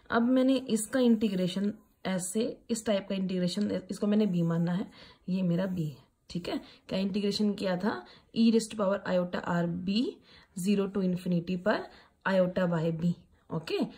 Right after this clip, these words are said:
तो देखिए बच्चों, integration, ये लेफ्ट हैंड साइड सेम है, is equal to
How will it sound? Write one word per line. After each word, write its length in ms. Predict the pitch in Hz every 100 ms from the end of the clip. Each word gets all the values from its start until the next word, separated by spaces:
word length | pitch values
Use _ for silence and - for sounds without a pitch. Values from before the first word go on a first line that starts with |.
| - -
तो 60 | 175
देखिए 300 | 165 160 185
बच्चों, 240 | 180 196
integration, 680 | 208 202 214 226 226 277 349 - _ _ _ _ _ - - - _ -
ये 260 | 202 196
लेफ्ट 260 | 180 190 214
हैंड 140 | 233
साइड 260 | 226 233 240
सेम 340 | - 226 254
है, 180 | 262 - - _ _ - - - _ 214
is 180 | 220 214
equal 360 | 208 214 220 214
to 80 | 311